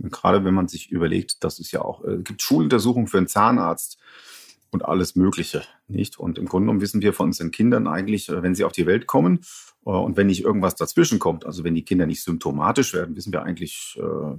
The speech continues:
bis zu dem Punkt, wo sie vielleicht krank werden, eigentlich gar nichts, ähm, über das Wachstum und, äh, die Funktionsfähigkeit ihrer Lunge. Und das ist ja nun doch immerhin eines der Organe, äh, die dann in höherem Alter ziemlich häufig, möchte ich mal sagen,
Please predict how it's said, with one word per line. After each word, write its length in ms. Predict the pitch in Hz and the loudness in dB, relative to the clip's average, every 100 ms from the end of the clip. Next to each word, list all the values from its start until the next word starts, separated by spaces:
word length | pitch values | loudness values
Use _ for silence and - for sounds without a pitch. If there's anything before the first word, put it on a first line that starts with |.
| - | -8
bis 380 | 95 - - - | -6 -6 -8 -8
zu 140 | - | -4
dem 280 | 87 101 110 | 2 4 4
Punkt, 320 | - 139 143 | 4 2 2
wo 100 | 95 | 0
sie 160 | 98 104 | 0 0
vielleicht 480 | - 87 78 - - | 0 0 0 -2 -8
krank 420 | - 104 160 - | 0 2 2 0
werden, 300 | - 82 95 | -6 -4 -6
eigentlich 440 | - 92 90 - | -6 -6 -6 -4
gar 280 | - 80 98 | -2 0 4
nichts, 500 | 107 139 - - - _ - - - _ - | 6 6 2 -8 -8 _ -20 -20 -20 _ 0
ähm, 560 | 98 101 101 101 98 - | 4 6 6 6 4 2
über 240 | 95 101 | 0 0
das 280 | - - - | 0 -2 0
Wachstum 680 | 78 - - 135 147 139 - | 0 -2 2 4 4 0 -4
und, 540 | 98 90 90 85 - - | -2 2 2 0 -6 -6
äh, 160 | 104 101 | -6 -6
die 280 | - 90 | -8 -10
Funktionsfähigkeit 1120 | 87 - 82 - 92 98 - 98 - 92 95 - | -8 -4 -4 0 0 2 0 -2 0 -2 -2 -2
ihrer 260 | 101 90 | -2 2
Lunge. 240 | 101 131 92 | 4 4 2
Und 160 | 85 | -2
das 160 | 87 - | -8 -12
ist 120 | - | -6
ja 60 | 92 | -2
nun 220 | 90 - - - - - | -2 -4 -14 -20 -20 -8
doch 160 | - - | -6 -2
immerhin 400 | 92 98 90 92 | 2 2 2 0
eines 400 | - 87 107 107 | 0 4 4 4
der 180 | 101 98 | 4 4
Organe, 560 | 95 92 90 101 117 - _ _ _ | 0 0 2 2 0 -2 _ _ _
äh, 220 | 98 98 95 | 2 2 2
die 180 | 101 | 2
dann 440 | 98 101 101 98 101 | 4 4 4 2 -4
in 380 | - 101 95 87 | -2 2 4 4
höherem 340 | 95 104 95 | 4 4 2
Alter 640 | - 90 90 - 107 101 - | -4 -2 -2 0 0 -2 -6
ziemlich 420 | - 160 165 135 | -2 2 4 4
häufig, 380 | 90 104 120 117 | 4 4 4 0
möchte 260 | 117 110 - | 0 0 -4
ich 100 | 104 | -2
mal 180 | 95 | -2
sagen, 400 | 87 90 98 98 | 0 -2 -2 -4